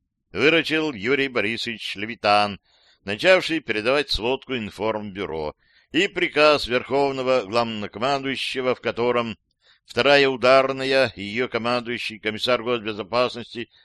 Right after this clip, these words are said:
третьего ранга Соколов фигурировали четыре раза. Буденный кого-то поманил пальцем и что-то сказал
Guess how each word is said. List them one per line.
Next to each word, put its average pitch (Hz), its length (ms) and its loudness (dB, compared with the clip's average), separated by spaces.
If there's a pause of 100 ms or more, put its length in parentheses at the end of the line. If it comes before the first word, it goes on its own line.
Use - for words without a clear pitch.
(180)
третьего 120 400 0
ранга 120 320 0
Соколов 113 520 -4 (340)
фигурировали 139 800 0
четыре 120 760 -4
раза. 87 500 -4 (720)
Буденный 185 540 2
кого-то 139 500 2
поманил 120 460 0
пальцем 160 500 0
и 120 200 -4
что-то 147 360 -6
сказал 123 560 -4